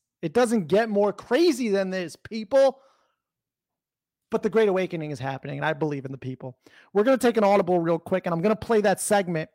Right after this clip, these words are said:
It's from, this is the segment within the, the Jimmy Dore Show,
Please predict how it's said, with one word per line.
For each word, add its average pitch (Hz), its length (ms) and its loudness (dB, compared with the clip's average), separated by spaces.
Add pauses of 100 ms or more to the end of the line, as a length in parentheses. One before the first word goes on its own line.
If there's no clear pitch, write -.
It's 180 120 -2
from, 220 280 0
this 202 160 -2
is 214 80 -4 (180)
the 175 140 -2
segment 214 560 -2
within 190 540 2
the, 190 140 -6
the 170 120 2
Jimmy 185 260 2
Dore 175 280 0
Show, 156 420 -2